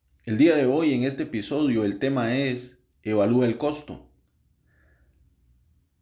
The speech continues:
Los objetivos que me había establecido al realizar aquel medio Ironman, eh, eran positivos. No podía yo simplemente haber decidido de un día para otro ir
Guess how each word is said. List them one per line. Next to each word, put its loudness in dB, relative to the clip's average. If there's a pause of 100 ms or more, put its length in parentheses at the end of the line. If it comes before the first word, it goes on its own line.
Los 0
objetivos 4
que -4
me 2
había 4
establecido 2
al 0
realizar 2
aquel 0
medio 2
Ironman, -2 (480)
eh, -4 (1040)
eran 2
positivos. -2
No -4
podía 2
yo -2 (460)
simplemente 0
haber 2
decidido 0
de -2
un -2
día 0
para 2
otro 0
ir 0